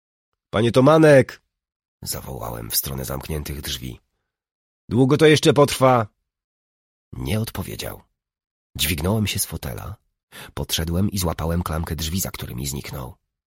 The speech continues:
Zamknięte. W kilku susach, jakbym zapomniał o sześćdziesiątce na karku, dopadłem drzwi wejściowych i naparłem na nie z całych sił. Ani drgnęły. Podbiegłem do okna i szarpnąłem kotarę.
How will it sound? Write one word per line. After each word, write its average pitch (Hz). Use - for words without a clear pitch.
Zamknięte. -
W -
kilku 123
susach, -
jakbym 62
zapomniał 64
o 65
sześćdziesiątce 69
na 53
karku, -
dopadłem 71
drzwi 65
wejściowych 76
i 104
naparłem 82
na 90
nie 92
z -
całych 82
sił. 57
Ani 65
drgnęły. -
Podbiegłem 71
do 69
okna 73
i 67
szarpnąłem 69
kotarę. -